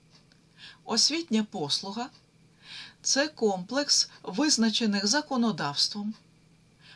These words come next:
освітньою програмою та або договором дій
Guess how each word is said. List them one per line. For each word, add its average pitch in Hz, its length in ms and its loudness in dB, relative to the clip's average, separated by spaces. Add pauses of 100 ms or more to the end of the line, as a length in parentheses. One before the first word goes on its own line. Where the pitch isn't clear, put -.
(140)
освітньою 208 720 2
програмою 190 800 -4 (840)
та 233 280 0
або 208 480 0
договором 214 920 0 (140)
дій 185 380 -6